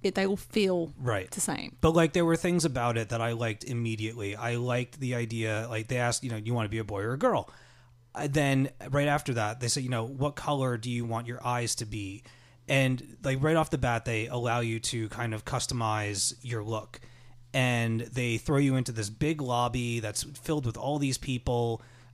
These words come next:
Speaker 2: Um, you know, these little m-, bubble messages popping up of, you know, either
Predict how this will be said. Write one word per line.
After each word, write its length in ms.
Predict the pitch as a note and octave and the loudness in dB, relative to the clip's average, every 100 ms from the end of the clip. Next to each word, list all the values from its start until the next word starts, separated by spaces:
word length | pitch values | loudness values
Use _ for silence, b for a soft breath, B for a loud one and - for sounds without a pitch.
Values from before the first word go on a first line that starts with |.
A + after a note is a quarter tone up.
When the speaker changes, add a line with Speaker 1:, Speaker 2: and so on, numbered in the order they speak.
| - | -4
Speaker 2:
Um, 540 | C3 A#2+ A2 G#2 G#2 A2+ | 0 2 2 0 -4 -2
you 100 | C#3+ | 2
know, 280 | B2+ A#2 B2 | 2 2 0
these 200 | C3+ B2 | 0 2
little 200 | D3 B2+ | 4 4
m-, 200 | A#2+ C3 | 4 2
bubble 400 | - C#3+ C#3+ C#3 | 2 2 4 4
messages 440 | C3+ B2+ C3 B2+ | 4 2 0 -2
popping 400 | - C#3+ B2+ B2+ B2 | 0 0 2 2 2
up 180 | A#2+ | 2
of, 300 | A#2+ G#2+ A2 | 0 -2 -4
you 80 | C#3+ | -2
know, 180 | B2 A2+ A#2 | 2 2 4
either 420 | B2+ B2 A#2 | 4 4 4